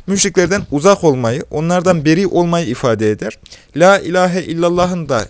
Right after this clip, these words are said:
kamil manada bir kulda, e, yerine gelmesi için tağutu reddetmek istenmiştir. "Her kim tağutu reddeder ve la ilahe illallah derse" diye Sahih Müslim'de, e, hadisin bir tarikinde öyle gelir.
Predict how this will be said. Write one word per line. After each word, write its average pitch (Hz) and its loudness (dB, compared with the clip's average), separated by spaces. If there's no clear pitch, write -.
kamil 151 0
manada 131 -2
bir 147 -6
kulda, 131 -4
e, 104 -4
yerine 147 4
gelmesi 139 -2
için 254 -10
tağutu 190 2
reddetmek 156 0
istenmiştir. - -8
"Her 226 2
kim 180 -6
tağutu 151 -2
reddeder 123 -2
ve 110 -2
la 107 -2
ilahe 104 -6
illallah 98 -8
derse" 90 -8
diye 175 -4
Sahih 151 -2
Müslim'de, 139 -8
e, 107 -2
hadisin 123 -6
bir 139 -4
tarikinde 123 -6
öyle 131 2
gelir. 92 -4